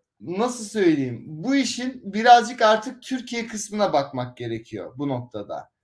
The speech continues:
İster istemez. Bugün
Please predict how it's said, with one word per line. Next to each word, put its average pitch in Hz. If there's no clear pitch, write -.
İster 170
istemez. 107
Bugün 233